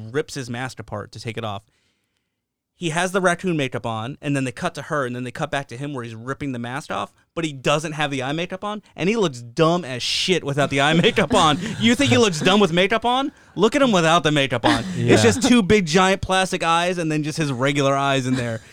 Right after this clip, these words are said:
Speaker 1: It is
Speaker 2: <laughs>
Speaker 1: bad, and
Speaker 2: Yeah.
Speaker 1: it's horrible editing. So
Speaker 2: Uh,
Speaker 1: it's like,
Speaker 2: I think it's a
Speaker 1: yeah.
Speaker 2: necessity. It looks good. It
Speaker 1: He's
Speaker 2: ma-,
Speaker 1: trying
Speaker 2: makes
Speaker 1: to
Speaker 2: him
Speaker 1: look
Speaker 2: Yeah.
Speaker 1: creepy.
Speaker 2: He's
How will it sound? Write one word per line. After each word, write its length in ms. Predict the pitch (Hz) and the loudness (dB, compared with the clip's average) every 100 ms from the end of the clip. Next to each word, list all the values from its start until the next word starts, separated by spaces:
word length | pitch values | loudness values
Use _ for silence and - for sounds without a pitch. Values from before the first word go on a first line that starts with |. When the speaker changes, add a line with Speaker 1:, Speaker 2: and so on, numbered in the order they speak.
| - | -8
Speaker 1:
It 160 | 156 196 | 0 2
is 100 | 143 - | 2 0
Speaker 2:
<laughs> 60 | - | -2
Speaker 1:
bad, 400 | 139 123 113 110 - | 0 0 -2 -6 -4
and 80 | |
Speaker 2:
Yeah. 140 | 117 107 | 0 0
Speaker 1:
it's 100 | 98 | 0
horrible 440 | - 202 170 131 | 0 4 4 2
editing. 440 | 117 127 110 107 117 _ _ | -2 -4 -4 -8 -12 _ _
So 120 | 127 170 | 2 2
Speaker 2:
Uh, 20 | |
Speaker 1:
it's 140 | 165 | 4
like, 280 | 151 135 - | 2 0 -2
Speaker 2:
I 140 | 156 139 | -4 -2
think 180 | 165 143 | 0 -2
it's 160 | 127 | -2
a 20 | |
Speaker 1:
yeah. 120 | 120 123 | 0 0
Speaker 2:
necessity. 480 | 120 120 123 117 113 | 0 -2 -2 -2 -2
It 80 | |
looks 240 | 113 110 - | -4 -6 -6
good. 200 | 117 113 | -4 -4
It 120 | 113 | -4
Speaker 1:
He's 160 | 185 120 | -4 -4
Speaker 2:
ma-, 40 | 113 | -2
Speaker 1:
trying 140 | 160 226 | 0 0
Speaker 2:
makes 80 | |
Speaker 1:
to 40 | 208 | 0
Speaker 2:
him 60 | 190 | -2
Speaker 1:
look 220 | 226 - | -6 -8
Speaker 2:
Yeah. 320 | - _ - | -20 _ -6
Speaker 1:
creepy. 280 | 160 185 180 | -2 0 -2
Speaker 2:
He's 160 | 107 | -4